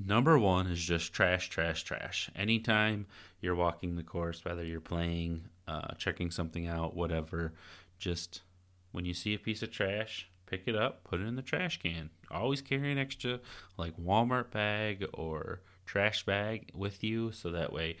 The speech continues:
if it's more than just that little bit, you can grab it and put it and, and, and bag it up. And, you know, you're not gonna see tremendous results in the first few times, but you keep doing it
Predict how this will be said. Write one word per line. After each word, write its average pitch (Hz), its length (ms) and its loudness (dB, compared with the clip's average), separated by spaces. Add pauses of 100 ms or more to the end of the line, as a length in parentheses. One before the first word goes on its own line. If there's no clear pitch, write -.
(440)
if 85 160 -4
it's 82 160 -6
more 92 300 2
than 110 220 -4
just - 480 -8 (140)
that - 200 -6
little 90 220 -2
bit, 85 360 -2 (1040)
you 92 80 -6
can 90 360 -6
grab 85 320 -4
it 90 300 -4
and 104 180 -10
put 80 180 -10
it 87 140 -8 (120)
and, 85 180 -8 (100)
and, 85 240 -6 (120)
and 85 180 -2
bag 85 260 2
it 85 80 0
up. 85 260 -2
And, 87 180 -4 (420)
you 135 120 6
know, 131 200 4 (200)
you're 110 120 0
not 120 180 4
gonna 123 160 2
see 117 420 0 (560)
tremendous 110 720 0
results 98 560 2 (140)
in 104 120 -2
the 101 60 -4
first 98 320 -2
few 98 200 -6
times, 107 580 -2
but 85 280 -4 (300)
you 98 100 -8
keep 107 280 -2
doing 139 340 2
it 87 200 -4